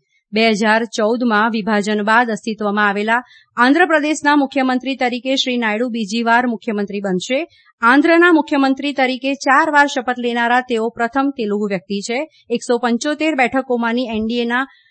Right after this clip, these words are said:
ઘટક પક્ષો તેલુગુ દેશમ પાર્ટી, જનસેના અને ભારતીય જનતા પાર્ટીએ એકસો ચોસઠ બેઠકો મેળવી છે. નવી દિલ્હીમાં કોંગ્રેસ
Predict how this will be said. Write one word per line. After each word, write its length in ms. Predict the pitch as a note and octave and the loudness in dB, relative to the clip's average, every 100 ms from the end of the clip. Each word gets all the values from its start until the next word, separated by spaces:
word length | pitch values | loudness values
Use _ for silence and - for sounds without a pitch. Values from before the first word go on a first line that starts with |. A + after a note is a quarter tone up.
| - | -12
ઘટક 440 | A#3+ B3 B3+ F4+ F4 | -2 0 4 2 2
પક્ષો 380 | C#4 - C4+ B3+ | -2 -2 -2 -2
તેલુગુ 420 | C4 B3 C4+ C4+ C#4+ | -2 -2 -2 -2 -2
દેશમ 360 | A#3 A#3+ B3+ | -2 0 -2
પાર્ટી, 480 | A#3+ G#3+ G#3 B3+ C4+ | 0 0 -2 -4 -4
જનસેના 640 | A3 A3+ A#3 C4+ A#3+ C4 C#4 | -2 -2 -2 -2 0 0 0
અને 220 | A#3 A3+ | -2 -4
ભારતીય 480 | G#3+ G#3+ G#3+ C#4 C#4 | -2 -2 -2 0 0
જનતા 340 | A#3 A3+ A#3 | 0 -2 -2
પાર્ટીએ 480 | G#3+ G#3 A3 C#4 F3 - _ - | -2 -4 -4 -4 -4 -8 _ -6
એકસો 300 | C#4 - D#4 | -4 -2 -2
ચોસઠ 440 | D#4 B3 A#3 D#4 B3+ | 0 0 2 0 2
બેઠકો 440 | A3+ A#3 A3+ B3+ | 0 0 0 0
મેળવી 380 | C4 G#3 F3 D#3+ | 0 -2 -4 -8
છે. 180 | - D3+ D3 _ _ _ _ _ _ _ _ _ - | -10 -14 -16 _ _ _ _ _ _ _ _ _ 0
નવી 260 | B3+ C#4+ E4 | 2 4 4
દિલ્હીમાં 420 | F4 F4 F4 F4+ | 4 4 4 4
કોંગ્રેસ 420 | E4 C#4+ C#4+ | 4 2 0